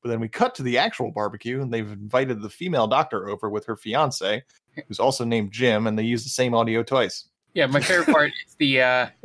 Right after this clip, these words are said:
Speaker 1: <laughs>
Speaker 2: is that they decided to shoot the, on the side of the pool that you could only fit two people.
Speaker 1: <laughs> Yes.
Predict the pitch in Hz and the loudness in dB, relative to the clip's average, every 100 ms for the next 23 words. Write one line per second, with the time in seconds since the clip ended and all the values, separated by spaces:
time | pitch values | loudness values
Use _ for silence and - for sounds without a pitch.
0 | - _ - _ - _ _ 170 - 160 | -14 _ -20 _ -20 _ _ -8 -2 -2
1 | 139 - _ 175 160 147 160 135 - 175 | -2 -14 _ 2 2 2 -4 -4 0 2
2 | 160 151 143 - 160 143 143 135 131 - | 0 -4 -14 -10 -10 -6 -6 -4 -6 -10
3 | - 147 143 120 160 143 139 123 _ 143 | -6 -6 -6 -2 2 2 2 -6 _ -8
4 | 131 123 120 - 135 131 117 147 131 _ | -6 -10 -10 -4 -2 -4 -6 -8 -8 _
5 | - 127 135 - - 880 - 762 - - | -8 -4 -6 -2 -2 0 2 2 2 2
6 | 932 - 427 - 226 214 - - | 4 6 6 6 4 2 0 -4